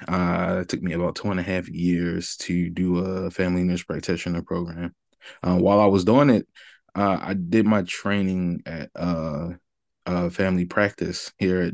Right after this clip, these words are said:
uh, Mercy Medical Center here in Baltimore. And, uh, my preceptor, she was a hospitalist and, uh, a family practice clinic owner. So I got the best of both worlds of, uh, watching an entrepreneur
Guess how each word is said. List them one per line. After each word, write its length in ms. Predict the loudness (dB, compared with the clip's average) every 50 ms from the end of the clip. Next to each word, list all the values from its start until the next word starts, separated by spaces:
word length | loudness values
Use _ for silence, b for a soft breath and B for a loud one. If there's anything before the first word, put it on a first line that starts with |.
| -6 -10 -12
uh, 200 | -10 -8 -8 -6
Mercy 520 | -4 -2 -2 -2 -2 -2 -4 -6 -6 -6 -8 _
Medical 300 | -4 -4 -4 -4 -6 -8
Center 220 | -8 -6 -6 -6 -6
here 100 | -6 -6
in 60 | -4
Baltimore. 460 | -4 -6 -6 -6 -8 -10 -10 -12 -14 B B B B B B B B B B _ -6
And, 220 | -4 -2 -2 -2
uh, 280 | -2 -2 -2 -4 -4 -6 -8 _
my 140 | -2 -2 -2
preceptor, 600 | 0 0 0 0 2 2 0 2 2 2 2 2
she 140 | 2 0 -2
was 140 | -2 -2 -2
a 80 | -2
hospitalist 760 | -4 -4 -6 -8 -8 -8 -6 -4 -4 -2 -4 -6 -6 -10 -14 -12 -6
and, 400 | -4 -2 0 0 0 0 0 0
uh, 320 | 0 0 0 0 0 -2 -4 -6
a 160 | -6 -6 -6
family 380 | -4 -4 -2 0 0 0 0 -2
practice 420 | -2 -2 -4 -4 -4 -8 -12 -10
clinic 260 | -6 -4 -4 -4 -4 -4
owner. 320 | -6 -4 -4 -4 -4 -6 B B B B B B B B
So 320 | 0 0 2 2 2 -2 -6 _ _ -2
I 80 | 2 4
got 160 | 4 4 6
the 80 | 4
best 180 | 4 4 4 2
of 100 | 0 0
both 200 | 0 0 0 0
worlds 320 | 0 0 0 -2 -2 -4
of, 200 | -6 -6 -6 -8 -10 _ b b b b b b b b b b _
uh, 140 | -2 -2 0
watching 360 | 2 4 4 2 2 0 -2 0
an 60 | 0
entrepreneur 680 | 0 -2 -2 -2 0 2 4 6 6 6 4 2 -2